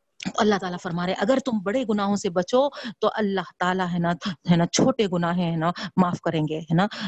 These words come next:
تقریباً، ہے نا، ام، کئی، آ، آ، بڑے گناہوں، آ، کا ذکر آیا ہے، ہے نا۔ شرک کرنا سب سے بڑا گناہ ہے، اللہ کے ساتھ کسی کو شریک کرنا، ہے نا۔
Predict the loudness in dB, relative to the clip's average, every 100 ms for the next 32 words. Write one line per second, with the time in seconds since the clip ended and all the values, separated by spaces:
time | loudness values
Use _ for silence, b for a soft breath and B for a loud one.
0 | -4 -4 -2 -4 -2 -2 -2 -2 -4 -6
1 | -12 -2 4 8 8 8 4 2 2 2
2 | 0 0 2 2 0 2 2 2 0 0
3 | 0 0 0 -2 B B -4 0 4 4
4 | 6 4 4 4 4 4 2 4 0 0
5 | -2 -2 -2 -6 -6 -8 -10 -8 0 0
6 | -2 B B 6 6 6 2 0 -4 -4
7 | -6 -8 -6 -4 -2 -2 -2 -2 0 0
8 | -2 B B 0 0 -2 -6 -6 -4 0
9 | 2 2 2 0 0 -2 -2 -4 -6 _
10 | 0 2